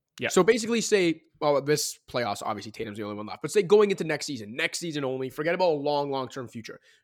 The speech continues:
Speaker 2: Just going into next season, you had to pick to who to start a team with or who you, who you'd have throughout, throughout a season. Jason Tatum going into twenty twenty-two, twenty twenty-three,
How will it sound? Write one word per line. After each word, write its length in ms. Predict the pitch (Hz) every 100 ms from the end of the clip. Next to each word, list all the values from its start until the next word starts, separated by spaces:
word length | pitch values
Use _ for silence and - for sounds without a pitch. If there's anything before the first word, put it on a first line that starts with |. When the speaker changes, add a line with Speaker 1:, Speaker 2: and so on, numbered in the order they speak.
| -
Speaker 2:
Just 400 | 135 185 226 -
going 340 | 143 151 165 151
into 360 | 139 143 135
next 500 | 120 127 135 - -
season, 420 | 131 101 98 156 - _ _ _
you 340 | - 151 185 180
had 340 | - 151 143
to 120 | - 131
pick 460 | - - - _ _ _ _ _ _ _ _ -
to 140 | 139
who 140 | 143
to 80 | 151
start 200 | - 143
a 40 | 123
team 240 | 131 120
with 320 | 110 113 _ _ _ _
or 120 | - 123
who 60 |
you, 220 | 139 170
who 160 | - 156
you'd 200 | 165 156
have 420 | 131 123 107 110 _
throughout, 440 | _ 135 127 - -
throughout 280 | 127 113
a 20 | 110
season. 300 | 113 104 - _ _ _ _ _ _ _ _
Jason 320 | - 147 143 147
Tatum 300 | 143 139 139
going 200 | 139 135
into 100 | 131
twenty 240 | - 135
twenty-two, 540 | 131 135 123 135 131 - -
twenty 220 | - 135
twenty-three, 500 | 135 131 127 143 170